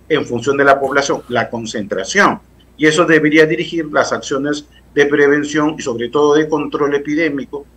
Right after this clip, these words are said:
porque estamos en un escenario de control para epidemias. Estamos en epidemia, insisto, nosotros del Colegio Médico hemos enfatizado que esta epidemia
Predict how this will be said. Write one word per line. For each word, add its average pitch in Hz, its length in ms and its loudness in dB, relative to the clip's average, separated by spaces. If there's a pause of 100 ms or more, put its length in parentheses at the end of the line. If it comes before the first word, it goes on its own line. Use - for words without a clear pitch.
(180)
porque 127 200 -10
estamos 139 480 -2
en 123 180 -6
un 139 80 -4
escenario 127 440 -2
de 117 100 -4
control 156 680 0 (280)
para 143 420 4
epidemias. 151 680 0
Estamos 151 460 -4
en 160 100 -4
epidemia, 147 580 -2 (280)
insisto, 131 520 -2
nosotros 139 420 0
del 139 140 0
Colegio 139 340 -2
Médico 139 340 -2 (400)
hemos 139 440 0
enfatizado 127 800 2
que 143 100 -4
esta 147 160 -2
epidemia 147 560 0